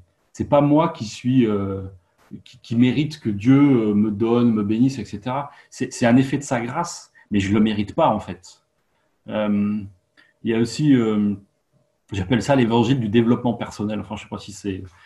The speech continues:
si c'est ça, mais ça, ça ressemble un peu à ça.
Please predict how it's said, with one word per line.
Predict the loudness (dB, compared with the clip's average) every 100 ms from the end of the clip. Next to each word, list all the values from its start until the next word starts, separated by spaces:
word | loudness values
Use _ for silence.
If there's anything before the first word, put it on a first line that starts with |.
| -20 _ _
si | -10 -8
c'est | -6
ça, | -4 -2 0
mais | 0 -2 -6 -10 -12 -18
ça, | -20 -16
ça | -14
ressemble | -6 -2
un | -2
peu | -2 -6
à |
ça. | -8 -12 -14